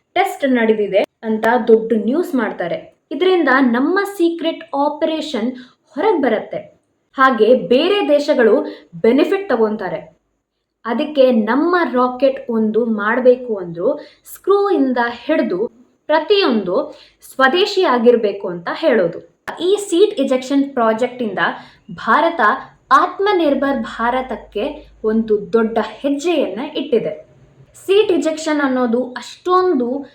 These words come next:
ಸುಲಭವಾದ ಒಂದು ಟಾಸ್ಕ್ ಅಲ್ಲ, ಆದ್ರೆ ನಮ್ಮ ದೇಶ ಮಾಡಿ ತೋರಿಸಿದೆ. ಇದಕ್ಕಿಂತ ಹೆಮ್ಮೆಯ ವಿಚಾರ ಇನ್ನೊಂದಿಲ್ಲ ಅಂತ ಹೇಳ್ಬೋದು. ಇದಾಗಿದೆ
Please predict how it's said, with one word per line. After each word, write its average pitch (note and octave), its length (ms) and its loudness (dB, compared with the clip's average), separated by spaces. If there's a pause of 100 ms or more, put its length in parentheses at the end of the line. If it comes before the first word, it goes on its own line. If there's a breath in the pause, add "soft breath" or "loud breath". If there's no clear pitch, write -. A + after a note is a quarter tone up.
(500 loud breath)
ಸುಲಭವಾದ F4+ 580 2
ಒಂದು D4 680 -2 (120)
ಟಾಸ್ಕ್ B3+ 440 -4
ಅಲ್ಲ, D#4+ 160 2 (500)
ಆದ್ರೆ A3+ 280 0
ನಮ್ಮ A#3+ 360 0 (120)
ದೇಶ A#3 260 0 (680 loud breath)
ಮಾಡಿ C4 500 2
ತೋರಿಸಿದೆ. - 720 0
ಇದಕ್ಕಿಂತ C#4 560 -4
ಹೆಮ್ಮೆಯ F4 640 -2 (140)
ವಿಚಾರ A3+ 340 -2 (420 loud breath)
ಇನ್ನೊಂದಿಲ್ಲ A3+ 640 0
ಅಂತ F#3+ 200 -8
ಹೇಳ್ಬೋದು. F3 720 -6 (1300 soft breath)
ಇದಾಗಿದೆ D4+ 640 4